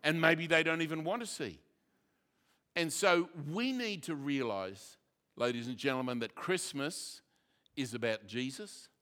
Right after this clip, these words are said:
and the love of God for people. I want to challenge us, us today that there is nothing more important than we can do for this world than to bring the good news of great joy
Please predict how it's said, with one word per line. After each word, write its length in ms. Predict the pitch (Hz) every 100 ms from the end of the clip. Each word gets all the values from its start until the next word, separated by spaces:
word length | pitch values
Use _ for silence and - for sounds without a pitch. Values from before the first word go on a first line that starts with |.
| _ _ _ _ _ _ _ -
and 180 | 131 117
the 80 | 113
love 320 | 113 127 123
of 180 | 110 113
God 300 | 113 107 -
for 100 | 95
people. 380 | 101 95 80 - _ _ _ _ _ _ _ _ _ -
I 60 |
want 200 | 190 190
to 60 | -
challenge 420 | 180 180 175 139
us, 220 | 147 -
us 200 | 156 -
today 360 | - 127 117 113
that 180 | 113 -
there 160 | 117
is 140 | 110 110
nothing 640 | 117 143 151 180 180 185 _ _ _ _ _ -
more 320 | 104 147 175
important 560 | 170 - 156 131 110 104
than 220 | 101 104
we 160 | 127 151
can 240 | 175 160
do 220 | 120 90 80 80 _ _ _ _ _
for 140 | 98
this 360 | 107 151 156 131
world 540 | 117 95 78 76 - _ _ _ _ _ -
than 140 | 113 110
to 120 | 107
bring 400 | 95 127 139 139
the 100 | 123
good 320 | 110 117 147
news 520 | 143 110 95 95 - _ _ 98
of 280 | 98 92 87
great 400 | 117 139 151 -
joy 420 | 107 92 85